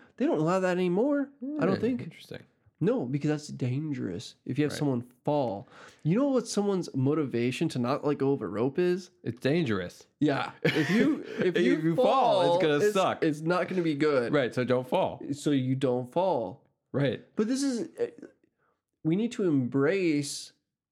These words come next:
Speaker 1: the, like, the fragility of our existence to
Speaker 2: Yes.
Speaker 1: some degree, I think.
Speaker 2: And face it.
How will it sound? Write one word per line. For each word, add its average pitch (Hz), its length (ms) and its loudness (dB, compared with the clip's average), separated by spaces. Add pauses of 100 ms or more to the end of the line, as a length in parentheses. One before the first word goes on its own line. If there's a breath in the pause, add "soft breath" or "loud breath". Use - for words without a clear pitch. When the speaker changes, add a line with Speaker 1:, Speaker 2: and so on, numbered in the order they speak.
(140)
Speaker 1:
the, 139 320 -2
like, 127 360 -2
the 131 360 -2
fragility 143 800 0
of 123 100 -2
our 120 140 0
existence 151 800 -6 (140)
to 123 80 0
Speaker 2:
Yes. 185 120 -2
Speaker 1:
some 160 160 0
degree, 147 380 0
I 120 80 -2
think. 104 180 -4
Speaker 2:
And 113 140 2
face 170 400 -2
it. - 160 -4